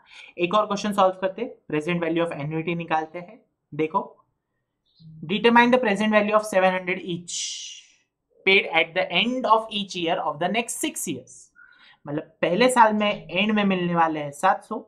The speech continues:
दूसरे साल के एंड में मिलने वाले हैं सात सौ,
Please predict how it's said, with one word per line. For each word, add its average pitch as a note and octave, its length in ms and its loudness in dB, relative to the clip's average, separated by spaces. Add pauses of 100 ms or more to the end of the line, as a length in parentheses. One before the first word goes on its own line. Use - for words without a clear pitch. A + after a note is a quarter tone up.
(520)
दूसरे B3 340 0
साल A#3 240 2
के F3+ 120 -8
एंड D#3 240 -10
में D#3+ 140 -4
मिलने C#3+ 300 -4
वाले C3 220 -2
हैं B2 180 -12
सात - 320 0
सौ, B3+ 180 -10